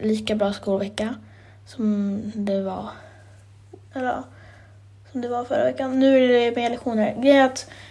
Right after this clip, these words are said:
jag tycker inte om våra skåp, för att de är typ så här jättesmala. Eh, så min ve-, alltså, de ser, alltså, de ser ut som L. De är uppbyggda så att det ser ut som ett,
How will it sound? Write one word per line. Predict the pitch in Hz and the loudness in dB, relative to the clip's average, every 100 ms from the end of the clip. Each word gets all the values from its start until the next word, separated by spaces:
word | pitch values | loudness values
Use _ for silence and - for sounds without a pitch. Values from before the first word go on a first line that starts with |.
| - | -6
jag | 285 277 | -4 -2
tycker | 285 | 2
inte | 285 277 | 4 6
om | 277 | 4
våra | 262 | 2
skåp, | 262 - 220 - | 0 2 0 0
för | - 247 | -2 -2
att | 240 | 0
de | 262 254 | 0 0
är | |
typ | 269 269 | 0 -4
så | 247 | -4
här | 233 | -4
jättesmala. | 247 - 254 - - 262 233 196 202 277 - - - - - - - - | -8 -10 -8 -6 -2 0 2 0 0 -2 -6 -20 -20 -20 -20 -20 -14 -6
Eh, | 226 214 214 | -2 0 0
så | 214 233 | -2 -2
min | 240 254 | 0 2
ve-, | 254 254 | 2 -2
alltså, | 254 - 247 240 233 240 - - - - - - - - | -2 -2 2 2 2 -2 -12 -20 -20 -20 -20 -20 -14 4
de | 277 | 6
ser, | 277 - | 6 0
alltså, | 285 285 269 269 - - - - - | 2 4 2 2 -10 -20 -20 -20 -6
de | 277 | 2
ser | 311 | 2
ut | 302 | 2
som | 285 - | 0 -2
L. | 214 208 247 277 | -2 0 0 0
De | 269 | 0
är | 269 | -2
uppbyggda | 285 285 254 254 | -2 -2 0 2
så | 254 | 4
att | 240 247 | 2 2
det | 254 | -2
ser | 262 | 0
ut | 254 | 2
som | 247 | 0
ett, | 226 - | 0 -4